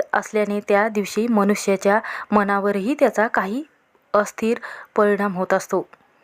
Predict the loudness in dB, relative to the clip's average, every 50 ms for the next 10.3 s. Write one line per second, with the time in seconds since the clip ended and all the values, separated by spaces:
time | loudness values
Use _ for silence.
0 | _ _ _ _ -16 -6 0 0 0 2 0 0 2 2 2 2 2 -2 -2 -2
1 | -4 -4 -6 -10 -20 -20 _ _ -6 -4 -2 -2 -2 2 2 2 2 2 -2 -2
2 | -6 -8 -4 -2 -2 -2 -2 -2 -4 -8 -12 -14 -14 -16 _ _ -4 -2 -2 0
3 | 2 2 2 0 0 0 0 0 0 2 -2 -2 2 2 2 0 0 -6 -12 -14
4 | -18 -20 -20 -20 -20 _ -6 -4 -2 0 0 0 0 -2 -4 -4 -8 -10 -8 -6
5 | -6 -6 -6 -6 -8 -10 -12 -12 -14 -10 -4 -2 -2 -2 -2 -6 -6 -4 -4 -6
6 | -6 -6 -6 -6 -4 -2 -2 -4 -2 -2 -4 -2 -2 0 0 0 0 0 -4 -6
7 | -6 -12 _ _ _ _ 4 4 4 2 0 0 0 0 2 0 -2 -2 0 0
8 | 0 0 0 0 -2 -2 -4 -4 -4 0 0 2 4 4 4 4 4 0 0 -2
9 | -4 -4 -6 -8 -14 -16 -16 -10 -10 -6 -2 0 0 2 2 2 0 2 2 2
10 | 2 2 0 -4 -4 -4